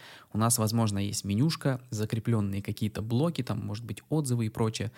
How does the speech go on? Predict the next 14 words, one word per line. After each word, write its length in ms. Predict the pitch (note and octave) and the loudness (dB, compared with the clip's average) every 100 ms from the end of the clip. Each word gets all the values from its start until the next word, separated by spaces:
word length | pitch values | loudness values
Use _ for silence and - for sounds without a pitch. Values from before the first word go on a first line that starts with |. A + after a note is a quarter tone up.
| - - | -16 -12
видеозаписи, 600 | - G#2 G2+ A2 C3+ - - | -4 0 2 2 0 -2 -6
фотографии, 560 | - - A#2 C3+ B2 | -4 -2 0 0 0
неважно. 420 | G#2+ G#2+ G2 G#2+ - - - | 0 2 0 -4 -12 -10 0
У 40 | |
нас 200 | A#2+ D#3+ | 0 2
есть 100 | C#3 | -2
какой-то 300 | - - - | -4 -2 0
закреп, 440 | G#2+ G#2 G2 A#2 - | 0 0 -2 -4 -4
который 300 | A2+ A#2+ A2+ | -2 2 2
объясняет, 420 | G#2+ A2+ A#2+ G#2+ | 2 0 0 0
что 220 | - - | 0 0
это 160 | G#2 G#2 | 0 0
за 100 | G2+ | -2
курс, 320 | G2+ A2 - | -2 -4 -4